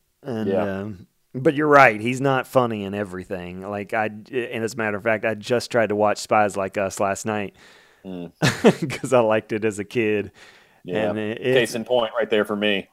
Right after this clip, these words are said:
Speaker 1: Yeah, it's not really a
Speaker 2: Yeah.
Speaker 1: winner.
Speaker 2: Yeah. <laughs> Yeah.
Speaker 1: So far,
Speaker 2: Um,
Speaker 1: anyway.
Speaker 2: No, it's not good.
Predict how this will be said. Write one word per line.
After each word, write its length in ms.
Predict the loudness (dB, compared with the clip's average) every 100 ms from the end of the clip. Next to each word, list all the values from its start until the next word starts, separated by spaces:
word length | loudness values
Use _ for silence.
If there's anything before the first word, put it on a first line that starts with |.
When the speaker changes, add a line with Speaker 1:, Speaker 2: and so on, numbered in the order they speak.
| -8
Speaker 1:
Yeah, 360 | -4 -4 -4
it's 260 | -6 -6 -4
not 260 | -2 -2 0
really 320 | 0 2 2
a 40 |
Speaker 2:
Yeah. 40 | 0
Speaker 1:
winner. 460 | 0 -2 -4 -8 -12 _ _ _ _ _ _ _ _
Speaker 2:
Yeah. 200 | -6 -6 -2 -4 -4 -10 -8
<laughs> 120 | -8 -8 -12 _ -18 -18 -14
Yeah. 560 | -8 -6 -2 2 4 2 -4
Speaker 1:
So 260 | 0 0
far, 380 | 4 6 8 6
Speaker 2:
Um, 60 | 4
Speaker 1:
anyway. 360 | -2 -4 -6 -10 _ _ _ _ _ _ _ _
Speaker 2:
No, 220 | -4 0
it's 180 | 0 0
not 180 | -4 -6
good. 240 | -8 -10